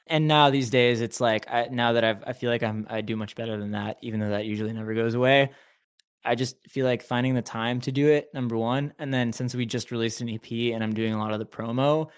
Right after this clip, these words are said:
getting over the unease of feeling like you're doing a lot of, "Hey, look at me, I did this," you know, like, there's that, there's, like, a weird tension when you're sharing your stuff with the world 'cause you feel like you want it to be seen as, as many people as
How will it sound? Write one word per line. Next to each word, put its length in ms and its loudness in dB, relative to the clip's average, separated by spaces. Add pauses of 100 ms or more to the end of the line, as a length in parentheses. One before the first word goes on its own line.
(200)
getting 240 2
over 200 4
the 260 4
unease 500 0
of 160 -4
feeling 380 -2
like 240 -2
you're 80 -6
doing 260 -4
a 80 -4
lot 200 -2
of, 80 -6
"Hey, 220 4
look 160 4
at 100 6
me, 500 4
I 80 -2
did 220 4
this," 340 6
you 120 4
know, 200 6
like, 320 8 (300)
there's 200 4
that, 240 8
there's, 160 4
like, 140 2
a 80 8
weird 340 6
tension 440 -2
when 120 0
you're 140 0
sharing 600 0
your 140 0
stuff 380 -2
with 120 -12
the 80 -2
world 400 2
'cause 180 -2
you 100 -4
feel 220 -2
like 240 2
you 120 -6
want 300 -2
it 100 -4
to 100 -6
be 120 -4
seen 360 -2
as, 140 -4
as 140 -10
many 220 0
people 420 -2
as 180 -2